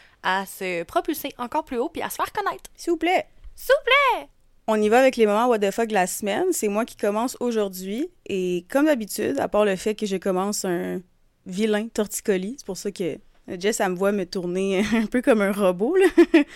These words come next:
Speaker 2: Il s'est pas passé grand-chose. J'ai vraiment rien fait pendant le, le temps des fêtes. Ça m'a vraiment fait du bien de juste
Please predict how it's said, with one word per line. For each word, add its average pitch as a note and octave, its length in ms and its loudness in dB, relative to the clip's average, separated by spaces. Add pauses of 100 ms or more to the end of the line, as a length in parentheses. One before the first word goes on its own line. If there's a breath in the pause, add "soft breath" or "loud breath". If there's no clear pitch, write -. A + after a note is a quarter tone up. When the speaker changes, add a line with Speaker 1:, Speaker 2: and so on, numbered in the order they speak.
(600 loud breath)
Speaker 2:
Il G#3 80 -6
s'est A#3+ 160 -2
pas G4 120 2
passé E4 280 4
grand-chose. B3 560 -2
J'ai G#3+ 100 0
vraiment G#3+ 300 4
rien G3+ 280 -2
fait F#3+ 220 -2
pendant F#3 260 -2
le, E3 180 0
le F3 180 -4
temps F3 160 -4
des E3+ 140 -4
fêtes. F#3+ 260 -4
Ça E3+ 160 -2
m'a E3 140 0
vraiment F#3 200 0
fait A3 120 -6
du F3+ 120 -12
bien F#3+ 280 -2
de E3+ 160 -2
juste F#3 360 -6